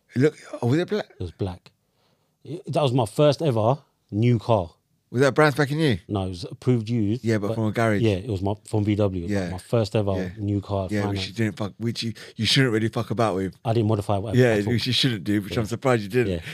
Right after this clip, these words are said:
Speaker 1: do anything
Speaker 2: Yeah.
Speaker 1: to it, yeah? But let, we'll come on to the Merc in a second. But, yeah, that, so that was your first proper car. What was that feeling like?
Speaker 2: That was amazing. Honestly, man, I, I, I, when I drove it, I was like, "I've never driven something so smooth, so reliable,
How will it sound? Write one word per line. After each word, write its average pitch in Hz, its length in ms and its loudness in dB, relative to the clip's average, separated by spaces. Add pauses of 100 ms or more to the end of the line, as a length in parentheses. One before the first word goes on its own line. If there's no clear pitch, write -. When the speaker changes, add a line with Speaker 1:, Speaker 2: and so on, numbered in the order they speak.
(120)
Speaker 1:
do 143 160 10
anything 110 260 4
Speaker 2:
Yeah. 90 120 -8
Speaker 1:
to 101 80 0
it, 104 340 2
yeah? 117 200 2 (260)
But 123 180 8
let, 139 220 6
we'll 131 120 6
come 147 200 2
on 139 80 4
to 131 80 0
the 123 80 4
Merc 127 280 4
in 113 80 -4
a 110 60 -2
second. 110 460 -2 (260)
But, 120 320 2 (320)
yeah, 127 220 6
that, 110 260 0
so 120 100 4
that 117 140 2
was 113 100 -2
your 113 200 -2
first 131 260 2
proper 117 220 -10
car. 110 180 -2
What 117 300 2
was 113 100 0
that 117 200 -2
feeling 92 300 -4
like? 80 220 -10 (360)
Speaker 2:
That - 120 -14
was 92 100 -8
amazing. 80 380 -12 (240)
Honestly, 101 320 -4
man, 85 180 -8
I, 92 160 -6
I, 107 100 -10
I, 107 180 -10
when 107 240 -2
I 107 60 2
drove 107 260 2
it, - 20 0
I 95 40 0
was 90 100 -2
like, 92 100 -6
"I've 90 80 -8
never 98 300 0
driven 98 280 -2
something 92 260 -6
so 92 180 -8
smooth, 107 420 0
so 98 140 0
reliable, 101 600 -2